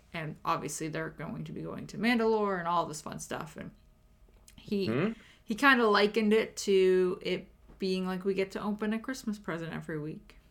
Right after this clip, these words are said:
Speaker 2: Yeah, uh, th-, that's not, um, prideful or anything, for sure. Like,
Speaker 1: Well, I enjoy
Speaker 2: it's like
Speaker 1: opening Christmas presents, so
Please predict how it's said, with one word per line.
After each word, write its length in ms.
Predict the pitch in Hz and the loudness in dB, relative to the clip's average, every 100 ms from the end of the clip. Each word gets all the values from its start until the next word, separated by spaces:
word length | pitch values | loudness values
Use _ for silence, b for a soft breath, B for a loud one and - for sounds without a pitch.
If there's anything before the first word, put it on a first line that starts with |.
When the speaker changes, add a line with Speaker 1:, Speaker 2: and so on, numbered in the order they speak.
| _ _ _ _ _ _ _ _ - _ _ _ _ _ _ _ _ _ - | _ _ _ _ _ _ _ _ -20 _ _ _ _ _ _ _ _ _ 4
Speaker 2:
Yeah, 600 | 180 220 101 - - - | 8 10 8 2 -6 0
uh, 100 | 110 | 2
th-, 240 | 95 - 101 | 4 2 6
that's 240 | 135 139 | 4 8
not, 480 | 135 117 110 101 - | 8 10 12 10 8
um, 580 | 107 107 98 92 87 90 | 6 8 6 4 0 -6
prideful 540 | - 101 104 - 98 95 | 4 6 6 2 0 0
or 100 | 73 | 2
anything, 560 | 92 98 - 76 110 B B B B - | 0 -2 -4 -6 -6 B B B B -8
for 100 | 71 | -4
sure. 460 | - 80 65 90 B B _ | 0 2 2 0 B B _
Like, 320 | - 57 - - - _ _ _ - | -8 -8 -8 -14 -20 _ _ _ 2
Speaker 1:
Well, 300 | 196 156 - | 4 4 0
I 360 | - 233 269 277 | 10 10 12 8
enjoy 340 | 254 220 208 190 | 4 2 4 2
Speaker 2:
it's 80 | |
like 100 | - - | 4 2
Speaker 1:
opening 260 | 78 - | 2 -4
Christmas 380 | - - - 175 | -6 -8 -8 -12
presents, 580 | - - 151 175 - - | -8 -8 -8 -12 -12 -8
so 520 | 170 170 165 160 | -6 -6 -6 -8